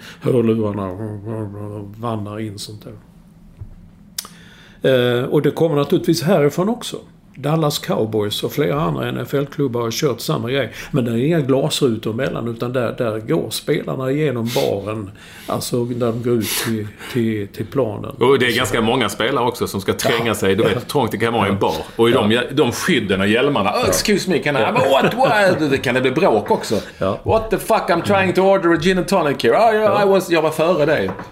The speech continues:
Speaker 1: Ja. På
Speaker 2: Ja.
Speaker 1: tal om gin och tonic så var det gin-avsmakning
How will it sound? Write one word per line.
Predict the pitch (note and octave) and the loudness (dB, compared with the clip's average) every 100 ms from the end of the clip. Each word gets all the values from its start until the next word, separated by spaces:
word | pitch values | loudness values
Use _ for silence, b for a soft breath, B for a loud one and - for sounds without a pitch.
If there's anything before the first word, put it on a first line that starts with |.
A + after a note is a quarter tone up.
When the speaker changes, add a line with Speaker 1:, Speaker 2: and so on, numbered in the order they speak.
| - | -8
Speaker 1:
Ja. | G2+ - | -6 -4
På | - | -2
Speaker 2:
Ja. | A#2 | 2
Speaker 1:
tal | D#3+ B2+ | 2 4
om | B2 | 4
gin | D3 C3+ | 4 2
och | B2 | 0
tonic | - D3 F#2+ F#2+ | 0 0 0 -2
så | - | 0
var | C3 | 2
det | C#3 | 0
gin-avsmakning | B2 C3 D#3+ G3 D#3 A2+ - B2 A2+ - A2+ A2+ | 0 2 0 2 0 0 -2 -2 -2 -4 -8 -6